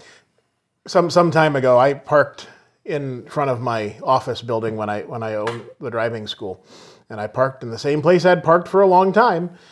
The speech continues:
but this time I happened to stay there in that spot for more than two hours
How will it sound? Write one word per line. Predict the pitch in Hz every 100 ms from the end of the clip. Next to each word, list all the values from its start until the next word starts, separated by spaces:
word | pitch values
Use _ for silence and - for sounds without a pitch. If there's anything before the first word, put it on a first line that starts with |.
| - _
but | 135 143
this | 220 -
time | 165 143 127
I | 117
happened | 135 160 135 117
to | 101
stay | - - 180 160
there | 107 104
in | 101
that | 110 -
spot | - - 110 - -
for | - 117
more | 120 123
than | 113 107
two | 131 123
hours | 156 175 85 - - -